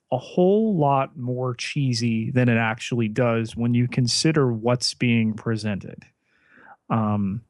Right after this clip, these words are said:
and, and there are some ideas going on here, Matt.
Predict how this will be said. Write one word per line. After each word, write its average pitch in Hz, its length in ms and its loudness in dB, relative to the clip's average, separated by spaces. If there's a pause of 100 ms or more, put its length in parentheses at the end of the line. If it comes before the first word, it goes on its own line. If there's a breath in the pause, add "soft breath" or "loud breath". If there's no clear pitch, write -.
(160)
and, 117 280 2
and 123 160 4
there 196 180 4
are 151 60 0
some 165 180 0
ideas 135 580 -2
going 101 280 -8
on 90 220 -10
here, 95 200 -10
Matt. 82 460 -16